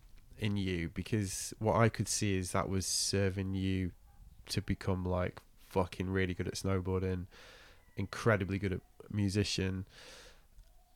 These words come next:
And I used to sort of look at that, and again, it wasn't really a conscious thing, it was more like a subconscious thing. It was that I've only just rec-, as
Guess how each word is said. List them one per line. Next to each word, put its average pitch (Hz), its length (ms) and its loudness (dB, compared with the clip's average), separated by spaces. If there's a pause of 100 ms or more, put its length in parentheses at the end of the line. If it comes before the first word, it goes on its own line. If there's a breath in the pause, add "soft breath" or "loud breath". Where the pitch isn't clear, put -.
And 107 480 4 (520)
I 113 100 8
used 120 260 6
to 110 80 2
sort 101 200 4
of 104 100 2
look 113 220 4
at 98 80 0
that, 95 220 2 (120)
and 120 100 2
again, 139 160 6
it 110 80 4
wasn't 131 220 4
really 120 160 6
a 104 40 4
conscious 123 460 2
thing, 82 200 0
it - 40 -4
was 95 100 -2
more 117 120 6
like 98 160 2
a 101 40 -2
subconscious - 600 -2
thing. 85 220 -2
It - 60 -4
was - 300 -2 (580)
that 98 160 2
I've 92 80 6
only 104 120 8
just 90 200 0
rec-, 95 220 2
as 92 180 2